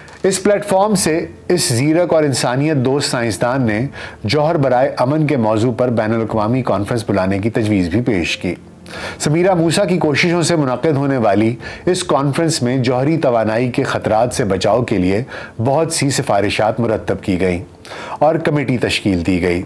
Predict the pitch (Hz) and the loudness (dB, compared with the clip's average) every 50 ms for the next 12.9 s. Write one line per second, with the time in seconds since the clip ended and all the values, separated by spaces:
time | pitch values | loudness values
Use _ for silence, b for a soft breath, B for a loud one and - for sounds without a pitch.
0 | - - - - - B B B B B B 156 160 156 - 185 165 160 175 170 | -8 -14 -18 -18 -16 B B B B B B -2 -2 0 0 0 2 2 2 0
1 | 160 - 135 123 131 135 143 151 139 117 117 107 - 127 131 135 135 - 120 120 | 0 0 -2 0 0 2 2 2 2 2 0 0 0 0 0 0 0 0 0 0
2 | 113 - - 120 101 85 - - 95 90 87 90 87 82 - - - - - - | 0 -2 -2 -2 -2 -2 -2 -2 -2 0 0 -2 -4 -4 -8 -12 -18 -20 -20 -20
3 | - B B B B B B B B - 175 165 156 151 - 175 175 185 202 196 | -20 B B B B B B B B -2 0 0 0 2 2 2 2 2 2 2
4 | 185 196 190 147 123 127 147 151 147 151 - - 117 110 131 - - B B B | 2 2 2 2 2 2 2 2 0 -2 -2 -2 0 0 -2 -2 -6 B B B
5 | B B B - 110 98 92 - 127 104 82 78 76 - - - - - - - | B B B -6 -6 -4 -2 -2 -2 -2 -2 -6 -8 -12 -14 -16 -18 -20 -20 -20
6 | - - - - - - - 151 139 151 156 160 156 170 170 151 - - 147 147 | -20 -20 -18 -12 -6 -4 -2 0 0 0 2 2 4 2 2 2 0 0 -2 0
7 | 131 - 131 120 117 120 107 113 123 135 139 123 120 139 156 - - 113 117 120 | 0 0 0 0 2 2 2 0 0 0 0 0 0 -2 -2 -2 -2 -2 -2 -2
8 | 120 - 117 101 95 92 87 82 85 85 87 90 82 - - - - - - - | -2 -2 0 0 0 0 0 0 0 0 0 -2 -2 -4 -8 -16 -20 -20 -20 -20
9 | - - - - - - 139 131 - - 151 139 - - 131 127 143 139 131 135 | -20 -20 -20 -14 -6 -4 -4 -2 -2 -2 -2 -2 -2 -2 0 0 0 0 -2 -4
10 | B B B B B B 151 156 151 143 - 156 120 123 113 110 120 127 120 131 | B B B B B B -2 0 0 0 0 0 2 2 2 2 2 2 2 2
11 | 143 131 113 - 120 104 104 123 - B B B B 147 135 - - 135 127 127 | 2 2 0 0 0 0 -2 -2 -6 B B B B -2 -2 -2 0 0 0 0
12 | 135 123 117 147 143 120 110 110 113 120 117 101 - - 101 90 104 | 0 0 0 0 0 2 2 2 2 2 0 0 -2 -2 -2 -2 -2